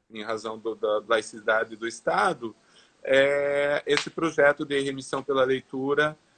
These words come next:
ah, eu preferi tomar esse cuidado.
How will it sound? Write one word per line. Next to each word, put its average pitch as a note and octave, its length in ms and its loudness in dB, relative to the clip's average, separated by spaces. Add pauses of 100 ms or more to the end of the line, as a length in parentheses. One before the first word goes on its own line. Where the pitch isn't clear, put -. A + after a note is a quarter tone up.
(160)
ah, B2+ 1000 -2
eu C3 360 2 (540)
preferi D3 640 2
tomar C#3 380 6
esse C#3 200 -2
cuidado. A#2 600 -2